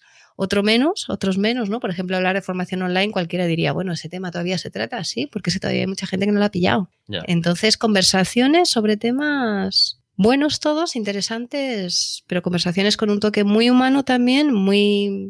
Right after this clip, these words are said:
Speaker 1: coloquial, pero sin perder rigor.
Speaker 2: Y uno de los temas que, que sé que te gusta mucho porque quieres, eh, pues, eh, darle un poco la vuelta es, eh, iniciativas stem, ¿no? Eh,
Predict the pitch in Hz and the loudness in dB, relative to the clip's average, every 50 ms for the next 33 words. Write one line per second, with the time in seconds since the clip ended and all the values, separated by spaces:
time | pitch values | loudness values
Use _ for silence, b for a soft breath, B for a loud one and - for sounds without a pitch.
0 | 202 - - 196 190 190 - 240 254 277 311 339 359 - _ - 208 202 - - | -12 -6 -4 -2 -2 0 2 2 4 4 2 0 -2 -8 _ -4 -2 0 0 0
1 | 185 165 170 170 170 170 170 175 165 160 151 151 156 160 170 - - _ _ - | 0 0 -2 0 0 0 0 0 0 0 0 0 0 -2 -2 -6 -12 _ _ -2
2 | 104 107 104 101 95 95 95 101 107 117 127 123 107 101 - - - 107 104 98 | 2 2 4 4 2 2 0 2 2 2 4 2 2 0 -2 -2 0 2 2 2
3 | 92 - - - 101 98 90 92 90 87 87 85 82 82 85 - - 113 107 92 | 0 -4 -4 -2 0 0 2 2 2 2 2 0 0 -2 -4 -4 -4 -4 -2 0
4 | - - - 101 95 110 95 - 101 95 98 - - 101 98 107 107 - 104 90 | 0 2 2 2 2 0 0 0 0 0 0 -2 -2 0 0 0 0 -2 -2 -4
5 | 90 90 - 90 82 - - 90 92 90 90 85 - - 92 90 87 87 85 82 | -4 -4 -6 -8 -8 -6 -2 0 0 0 0 -2 -2 -4 -2 -2 0 0 0 0
6 | 82 82 80 80 80 85 82 78 78 - - 82 82 85 85 90 90 85 85 85 | 0 0 -2 -4 -4 -4 -6 -6 -6 -6 -8 -8 -6 -6 -4 -4 -4 -4 -4 -2
7 | 85 82 80 80 87 87 87 - 117 113 101 92 90 - - - 90 87 - 95 | -2 -2 -2 -2 -2 -4 -4 -4 -2 -2 0 0 -2 -2 -4 -6 -6 -6 -4 -4
8 | 98 98 95 - - - 87 - - 95 - - - - 90 - - - 127 107 | -2 -2 -2 0 0 0 -2 -2 -2 -2 0 0 -2 -4 -6 -4 0 0 0 2
9 | 95 95 113 135 127 110 104 98 | 0 0 -2 -2 -4 -6 -8 -12